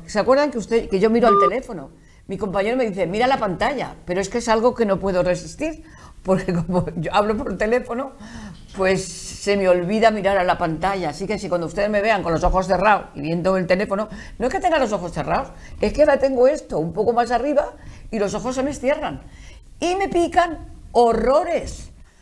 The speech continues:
Estoy esperando que se pase la pandemia para poder ir al oculista,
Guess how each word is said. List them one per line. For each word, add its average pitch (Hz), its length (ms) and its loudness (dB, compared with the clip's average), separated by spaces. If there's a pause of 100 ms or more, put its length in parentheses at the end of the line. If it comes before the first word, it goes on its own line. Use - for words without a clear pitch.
(140)
Estoy 226 240 -2
esperando 285 480 0
que 196 100 -4
se 190 140 -6
pase 240 280 0
la 190 160 2
pandemia 277 800 -2 (600)
para - 220 2
poder 214 280 2
ir 294 140 2
al 285 80 2
oculista, 220 720 -4